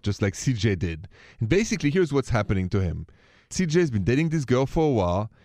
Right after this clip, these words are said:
and then he decides to go out with his friends,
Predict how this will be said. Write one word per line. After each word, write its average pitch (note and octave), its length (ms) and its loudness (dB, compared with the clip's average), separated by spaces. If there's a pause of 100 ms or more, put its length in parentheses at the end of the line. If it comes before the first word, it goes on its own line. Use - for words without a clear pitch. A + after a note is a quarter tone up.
(260)
and G#2 140 0
then G#2+ 260 0
he C3 160 -2
decides C#3 380 0
to A2 100 -6
go G2+ 260 -2
out G#2 540 -2
with A#2 140 0
his D#3+ 160 -6
friends, G#2+ 580 -2